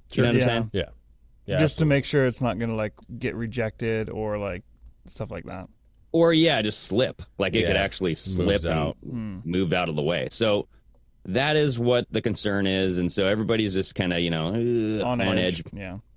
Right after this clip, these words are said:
Speaker 2: Yeah.
Speaker 1: Sure, man.
Speaker 2: So, I don't know. We, we've been enjoying the weekend and all this other stuff, and, you know, we just went out to dinner last night. Um, so, I don't know what my availability is going to be the next couple days, so I might not be on the show.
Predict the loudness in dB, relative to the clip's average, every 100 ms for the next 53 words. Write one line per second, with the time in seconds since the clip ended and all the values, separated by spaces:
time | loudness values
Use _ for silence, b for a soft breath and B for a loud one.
0 | -6 -2 2 0 -2 -8 -6 0 4 4
1 | 2 2 2 2 4 4 4 2 2 2
2 | 2 2 2 2 2 2 2 0 0 0
3 | 0 -2 -4 -4 -2 -2 -2 -4 -4 -2
4 | -2 -2 -2 -2 -4 -6 -4 -2 -2 -2
5 | -2 -4 -4 -2 0 0 -2 -4 -4 -4
6 | -6 b b b b b _ 0 2 2
7 | 0 -2 _ -6 2 4 4 4 2 -2
8 | -10 -2 0 0 2 2 4 4 4 2
9 | 2 0 2 4 4 2 2 0 -2 -2
10 | 0 0 0 -2 -4 -6 -4 -4 -2 -2
11 | 0 0 0 -2 -2 -2 -2 0 0 0